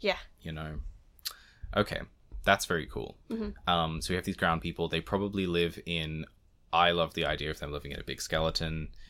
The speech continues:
Speaker 1: Oh,
Speaker 2: with,
Speaker 1: that's
Speaker 2: with, like,
Speaker 1: dope.
Speaker 2: maybe, like, a tree growing through it or something.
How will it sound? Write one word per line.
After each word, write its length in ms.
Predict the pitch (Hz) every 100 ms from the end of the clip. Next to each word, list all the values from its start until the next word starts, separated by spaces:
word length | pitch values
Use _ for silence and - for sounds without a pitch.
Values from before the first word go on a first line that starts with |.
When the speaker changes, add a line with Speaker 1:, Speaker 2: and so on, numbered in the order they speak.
| - -
Speaker 1:
Oh, 320 | 302 269 226
Speaker 2:
with, 140 | 202
Speaker 1:
that's 440 | 285 285 269 - - - -
Speaker 2:
with, 80 | -
like, 340 | 220 240 285 -
Speaker 1:
dope. 120 | -
Speaker 2:
maybe, 240 | 90 90
like, 200 | 85 80
a 40 | 80
tree 260 | - 80
growing 240 | 78 78 78
through 300 | - 82 80
it 60 | 80
or 100 | 76
something. 640 | 78 76 82 76 78 78